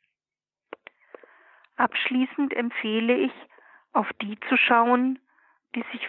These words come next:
vor uns schon in der Drangsal bewährt haben. Ja, schauen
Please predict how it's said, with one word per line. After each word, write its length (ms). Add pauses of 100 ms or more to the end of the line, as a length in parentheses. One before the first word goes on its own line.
vor 240
uns 260
schon 440 (360)
in 80
der 140
Drangsal 640
bewährt 560
haben. 420 (1080)
Ja, 180
schauen 720